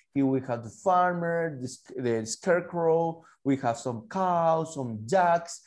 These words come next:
some chicken, dogs, right? And now this is man, right? And now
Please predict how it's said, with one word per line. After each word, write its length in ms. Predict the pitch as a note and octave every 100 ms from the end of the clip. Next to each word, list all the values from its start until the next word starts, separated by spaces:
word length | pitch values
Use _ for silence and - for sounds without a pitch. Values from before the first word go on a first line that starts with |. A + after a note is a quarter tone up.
| _
some 320 | - C#3+ C3+ -
chicken, 720 | - G#3 G3 F#3 E3+ E3 E3 - _ B2+ A#2+
dogs, 640 | G3 F#3+ F3 F3 E3+ -
right? 580 | B2+ C3+ D3 F#3 A#3+ B3 - _ _ _
And 180 | F3 F3
now 200 | D#3 B2
this 240 | A#2 C#3 C3+
is 180 | B2+ A2
man, 540 | B2 F#3 F3 E3 D3
right? 480 | C3 D#3 E3 F3 E3+ D#3+
And 220 | D3+ E3
now 320 | D3+ B2